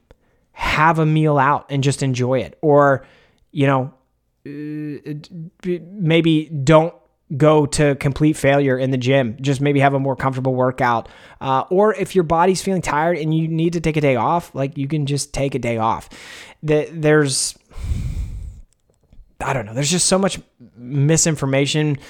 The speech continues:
about what it takes to see progress. And I think it's because, like, hey, moderation and consistency, uh, that's not sexy, but it's actually what works best for virtually everybody.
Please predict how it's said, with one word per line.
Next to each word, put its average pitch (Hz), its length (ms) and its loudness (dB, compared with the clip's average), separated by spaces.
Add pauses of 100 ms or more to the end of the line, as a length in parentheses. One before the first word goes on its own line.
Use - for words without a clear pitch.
(560)
about 139 360 4
what 147 240 4
it 147 140 -2
takes 151 460 -2
to - 220 -2
see 190 180 0
progress. 175 600 0
And 151 80 -2
I 139 40 0
think 147 180 -4
it's 139 100 -6
because, 139 360 -2
like, 123 320 -2 (180)
hey, 165 320 0
moderation 143 760 0
and 123 100 -2
consistency, 113 960 -4 (420)
uh, 117 260 -10
that's 156 320 2
not 160 240 0
sexy, - 580 -4 (220)
but 143 400 4
it's 151 200 -4
actually 147 440 0
what 131 320 0
works 131 340 -2
best - 540 -4
for 135 320 -2
virtually 131 600 0
everybody. 139 600 2